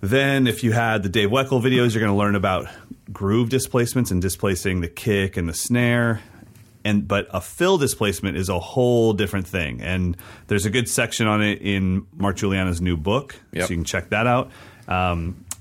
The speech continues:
Speaker 1: and just taking something as simple as Pat Boone, Debbie Boone, and just starting in an eighth note earlier or later throws the whole thing off, especially
Speaker 2: Yeah.
Speaker 1: 'cause that one's so melodic. But Dave is taking a fairly complex <laughs> It's awesome. I'm, I'm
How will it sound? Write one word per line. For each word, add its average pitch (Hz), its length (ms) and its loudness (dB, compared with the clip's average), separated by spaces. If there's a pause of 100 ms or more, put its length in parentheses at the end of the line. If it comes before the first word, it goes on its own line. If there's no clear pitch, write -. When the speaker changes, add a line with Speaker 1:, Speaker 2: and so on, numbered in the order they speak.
(180)
Speaker 1:
and 98 200 -2
just 95 160 -6
taking 101 260 -2
something 101 280 -2
as 87 100 0
simple 98 280 0
as 90 80 -2
Pat 101 260 -4
Boone, 92 220 0
Debbie 98 240 0
Boone, 90 180 -2
and 85 80 -4
just 87 160 -6
starting 92 380 -2
in 87 80 0
an 87 120 -4
eighth 95 220 -4
note 90 180 -6
earlier 92 300 0
or 80 60 -4
later 87 340 -2
throws 80 380 -4
the 82 120 -6
whole 87 380 -4
thing 85 240 -6
off, 80 280 -4
especially 101 360 -2
Speaker 2:
Yeah. 85 40 -8
Speaker 1:
'cause 95 100 -4
that 90 120 0
one's 87 200 -2
so 98 100 -4
melodic. 82 440 -4 (540)
But 113 380 -2
Dave 160 260 2
is 127 160 -2
taking 110 300 0
a 104 120 0 (380)
fairly 104 320 0
complex - 960 -2 (360)
<laughs> 392 340 -6 (920)
It's - 120 -4
awesome. 143 400 0 (180)
I'm, 113 160 2
I'm 123 220 0